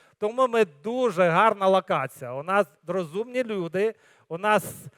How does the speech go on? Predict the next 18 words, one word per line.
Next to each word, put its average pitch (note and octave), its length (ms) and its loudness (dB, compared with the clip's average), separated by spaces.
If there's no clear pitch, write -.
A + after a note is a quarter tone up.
я, F#3 500 4
я G3+ 240 4
думаю, G3 460 -2
ми G#3 180 2
зробимо G3+ 380 0
гарні G#3+ 480 4
стимули, F#3 720 0
щоб G#3+ 160 -2
виробництво G#3 600 0
було F#3+ 320 0
в - 40 -4
країні. B2+ 600 -4
Дивіться, A3+ 400 0
сьогодні A3+ 400 4
ми G3+ 180 2
з - 80 -10
вами G3 300 4
сидимо, G3+ 680 0